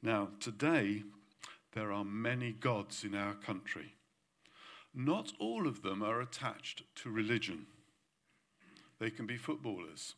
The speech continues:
music stars, T V personalities like Russell Brand, social influencers,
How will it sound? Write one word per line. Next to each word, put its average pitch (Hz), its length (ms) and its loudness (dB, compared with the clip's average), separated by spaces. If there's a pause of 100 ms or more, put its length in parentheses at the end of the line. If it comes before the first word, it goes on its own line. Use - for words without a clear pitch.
(1160)
music 123 380 4
stars, 82 600 -2 (920)
T 151 240 6
V 180 200 0
personalities 92 1120 6
like 98 200 -2 (460)
Russell 92 440 -4
Brand, 90 520 -4 (1300)
social 139 600 0 (120)
influencers, 92 1120 -4